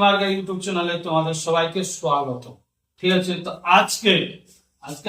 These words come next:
আমরা কথা বলবো কলকাতা পুলিশ নিয়ে। কলকাতা পুলিশ, আশা করি ফর্ম ফিল আপ করে তোমরা ঘুমিয়ে টুমিয়ে আছো, পরীক্ষা কবে হবে কোনো খবর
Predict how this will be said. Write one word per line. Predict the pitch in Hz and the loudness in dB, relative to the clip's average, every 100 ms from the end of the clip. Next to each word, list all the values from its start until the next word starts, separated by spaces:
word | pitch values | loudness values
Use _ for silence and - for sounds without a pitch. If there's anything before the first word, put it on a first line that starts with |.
| 185 | 0
আমরা | 185 185 | 2 0
কথা | 190 190 190 | -2 2 2
বলবো | 190 190 190 190 196 | 2 -2 -2 0 0
কলকাতা | 196 196 180 180 190 - | 0 4 4 4 0 -2
পুলিশ | 196 185 - | -2 -2 0
নিয়ে। | 160 143 - - - | 0 0 -4 -16 -6
কলকাতা | 170 180 180 175 175 170 | -2 0 2 2 2 -2
পুলিশ, | 196 175 160 - - - | -4 -6 -6 -10 -14 -8
আশা | - 165 | -4 -2
করি | 165 165 165 | -2 -4 -6
ফর্ম | 175 | -6
ফিল | 165 170 | -2 -2
আপ | 160 170 | -2 -2
করে | 180 220 214 - _ _ - | 0 0 0 -6 _ _ -6
তোমরা | 156 165 151 | -2 0 0
ঘুমিয়ে | 160 170 | -4 -4
টুমিয়ে | 170 170 165 | -2 2 2
আছো, | 165 190 202 190 | 2 0 -4 -4
পরীক্ষা | 160 - 160 | -6 -4 -4
কবে | - 156 165 | -2 -2 0
হবে | 165 190 202 160 | 0 0 -2 -4
কোনো | 160 156 | -4 -4
খবর | 156 | -2